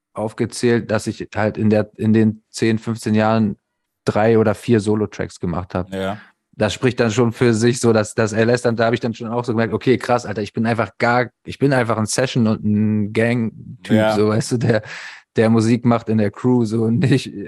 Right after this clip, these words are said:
Speaker 1: beziehungsweise dann mein erstes Solo-Tape zu machen, war richtig so, boah, okay, wie ich eben gesagt
Speaker 2: Mhm.
Speaker 1: hab, so, jetzt muss ich mich hinsetzen, hausaufgabenmäßig, zack,
Speaker 2: Ja.
Speaker 1: mit Stift zu Hause, so, jetzt machst du Mucke und du musst, machst jetzt einfach für dich mal einen Solo-Track, so.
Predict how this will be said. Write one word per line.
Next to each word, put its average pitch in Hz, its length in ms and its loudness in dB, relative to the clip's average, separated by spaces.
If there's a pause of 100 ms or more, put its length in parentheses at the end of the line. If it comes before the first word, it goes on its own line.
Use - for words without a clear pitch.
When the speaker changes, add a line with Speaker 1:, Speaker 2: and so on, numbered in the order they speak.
(340)
Speaker 1:
beziehungsweise 123 460 2
dann 127 160 2
mein 127 140 0
erstes 127 300 0
Solo-Tape 135 440 2
zu - 160 -6
machen, 127 260 -2
war 117 160 2
richtig 127 320 -4
so, 117 220 2 (240)
boah, 117 160 4
okay, 107 380 0
wie 113 80 0
ich 107 120 -4
eben 117 140 2
gesagt 113 180 2
Speaker 2:
Mhm. 107 40 4
Speaker 1:
hab, 104 80 0
so, 95 100 -8
jetzt 107 180 -6
muss 120 160 -2
ich 107 100 -8
mich 110 180 -2
hinsetzen, 110 600 -2
hausaufgabenmäßig, 107 960 0
zack, 117 160 0
Speaker 2:
Ja. 127 140 0
Speaker 1:
mit 104 140 -4
Stift - 320 -4 (280)
zu 101 160 -2
Hause, 117 340 2
so, 113 300 4 (240)
jetzt - 240 -6
machst 117 240 0
du 107 60 -2
Mucke 120 440 2
und 110 220 0
du 110 160 0
musst, 120 300 0
machst 113 320 -2
jetzt 110 100 -6
einfach 110 220 0
für 107 100 -6
dich 117 220 -4
mal 107 80 0
einen 98 100 -2
Solo-Track, 110 560 -4
so. 85 160 -10